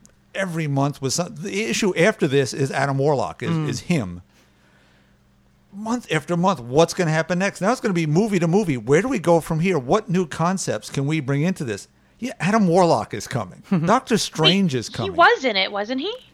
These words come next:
Speaker 2: H-, his cocoon.
Speaker 1: His cocoon is there.
Speaker 3: Yeah.
Speaker 2: Yeah.
Speaker 3: Okay.
Speaker 2: Yes. Yeah.
Speaker 1: So wh-, what is,
Speaker 3: Okay.
Speaker 1: what is possible?
Speaker 2: Mm-hmm.
Speaker 1: Everything.
Speaker 2: Right.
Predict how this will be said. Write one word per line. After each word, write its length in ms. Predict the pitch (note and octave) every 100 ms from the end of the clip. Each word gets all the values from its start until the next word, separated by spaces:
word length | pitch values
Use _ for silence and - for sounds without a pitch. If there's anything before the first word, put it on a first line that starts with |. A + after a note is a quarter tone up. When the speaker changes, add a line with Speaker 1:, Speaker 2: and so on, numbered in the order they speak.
| _
Speaker 2:
H-, 60 | -
his 220 | C#3+ F3+
cocoon. 400 | - F#3 - A3+ F3
Speaker 1:
His 20 |
cocoon 380 | D3 - G3+ A#3
is 160 | E3+ A#2
there. 180 | A2+ E3+
Speaker 3:
Yeah. 300 | B3 D#3+ - -
Speaker 2:
Yeah. 280 | E3 C3 - _ _ _ _ _ -
Speaker 3:
Okay. 200 | D#3 C#3+ -
Speaker 2:
Yes. 160 | D#3+ - _ -
Yeah. 220 | C#3+ - - _ _ _ _ -
Speaker 1:
So 280 | - E3
wh-, 260 | C#3+ D3 -
what 260 | D#3 D3 E3+
is, 160 | F3+
Speaker 3:
Okay. 160 | - - _
Speaker 1:
what 220 | - D3+
is 120 | G3+ F3
possible? 600 | - E3 E3 - - -
Speaker 2:
Mm-hmm. 340 | F3 D#3 D#3 - -
Speaker 1:
Everything. 460 | G#3 E3 G#2+ - _
Speaker 2:
Right. 260 | D#3 C#3